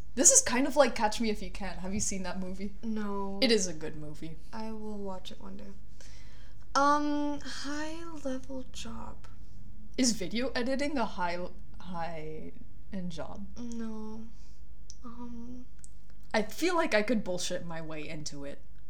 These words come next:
Speaker 1: And I'm not the
Speaker 2: I
Speaker 1: kind to do that.
Speaker 2: Yeah. Mm. What the fuck does an engineer do?
Speaker 1: I don't know. That, that's like
Speaker 2: Like, I
Speaker 1: saying
Speaker 2: think, like,
Speaker 1: you're a
Speaker 2: engineer
Speaker 1: doctor.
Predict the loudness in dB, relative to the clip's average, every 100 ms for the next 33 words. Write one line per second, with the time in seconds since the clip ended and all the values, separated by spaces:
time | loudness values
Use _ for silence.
0 | -2 -2 -2 0 4 6 6 6 4 0
1 | 0 0 0 -2 -2 -2 -2 -2 -2 -2
2 | -2 -2 -2 -2 -2 -2 -2 -2 -2 0
3 | 0 0 -2 -2 0 0 0 0 0 -2
4 | -2 -2 -2 -2 -2 -2 -2 -2 -2 -2
5 | -2 -2 -2 -2 -2 -2 -2 -2 -2 -2
6 | -2 0 0 0 0 0 0 0 0 2
7 | 2 2 0 0 0 0 0 0 -2 -2
8 | -2 -2 -2 -2 -2 -2 -2 -2 -2 -2
9 | -2 -2 -2 -2 2 4 6 4 6 4
10 | 4 4 6 8 6 4 6 10 10 10
11 | 6 8 6 6 4 8 10 10 10 8
12 | 6 2 0 0